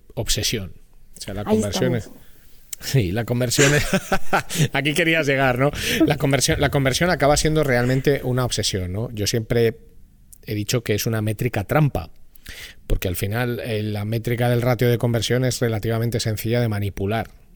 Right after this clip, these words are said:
Speaker 1: Es relativamente sencilla de manipular. Y que además, si piensas en negocio, que eso es lo que debería de pensar cualquier persona que, que piense en optimizar, el ratio de conversión que te da una herramienta de analítica digital puede no ser representativo de tus principales procesos de negocios, porque ahí no sale la logística,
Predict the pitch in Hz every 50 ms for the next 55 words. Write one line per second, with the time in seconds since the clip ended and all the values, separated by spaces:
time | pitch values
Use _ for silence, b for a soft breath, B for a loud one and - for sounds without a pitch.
0 | - - 104 107 131 135 127 113 117 110 110 110 107 104 110 - 104 92 - 110
1 | 101 101 101 98 95 95 95 92 - 90 87 90 90 - B B B B B B
2 | B B - 113 - - 110 110 117 135 139 - - - - - 110 - 113 113
3 | 113 123 123 - 135 117 117 113 110 131 - - - 120 151 165 - 104 - -
4 | 104 104 101 - 104 104 101 104 104 107 110 107 101 - 104 95 - - 113 104
5 | 98 - 95 92 - 104 98 - 104 95 - 113 104 104 101 95 - - 101 95
6 | 98 - - 101 - 104 101 104 98 110 101 104 98 - - 101 98 95 - 127
7 | 131 135 147 - B B B B B B B B B B - 113 101 98 110 117
8 | 113 135 120 120 107 123 120 120 117 - - 120 113 107 113 117 113 117 120 117
9 | 117 123 113 117 117 120 110 117 117 117 117 113 113 113 107 120 - 113 113 110
10 | - 117 107 - 120 127 123 - - 120 117 120 127 120 117 117 110 - 131 120
11 | 117 123 - 117 107 - 117 107 117 107 - 117 117 123 127 123 - 113 - -
12 | 107 101 - 110 101 107 104 110 - - 113 104 95 110 104 107 101 104 98 95
13 | 95 107 143 143 - 110 95 - - - 95 - - 95 95 107 110 117 110 -
14 | - 101 98 98 98 98 107 110 - 151 143 - - 143 127 147 135 135